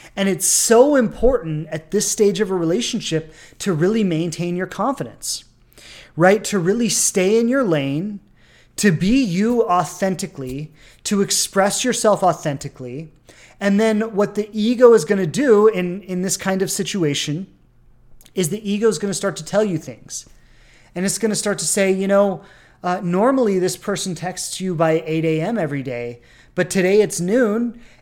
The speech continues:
and they haven't texted you yet. Maybe they're seeing someone else. Or maybe they're losing interest. Or maybe you said something last night that rubbed them the wrong way, and now they're second guessing the relationship, and just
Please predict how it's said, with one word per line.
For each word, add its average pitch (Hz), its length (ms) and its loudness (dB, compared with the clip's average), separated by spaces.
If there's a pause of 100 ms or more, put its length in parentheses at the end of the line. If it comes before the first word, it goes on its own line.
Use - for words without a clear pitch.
and 190 460 -2
they 196 160 -2
haven't 233 320 0
texted 262 380 -4
you 151 120 -2
yet. 123 340 -8 (1500)
Maybe 220 320 4
they're 233 120 8
seeing 254 280 0
someone 220 280 2
else. - 460 -2 (420)
Or 202 140 4
maybe 233 320 6
they're 226 180 8
losing 214 380 2
interest. 202 500 -2 (240)
Or 220 160 2
maybe 254 320 4
you 220 200 2
said 247 280 2
something 190 380 0
last 165 260 0
night 175 200 -4
that 196 80 -6
rubbed 185 240 2
them 196 160 -2
the 185 80 0
wrong 185 260 0
way, 202 220 4
and 165 80 0
now 175 160 0
they're 185 100 0
second 185 300 -2
guessing 180 280 -2
the 170 80 -4
relationship, 170 580 -2
and 156 60 -4
just 160 180 -4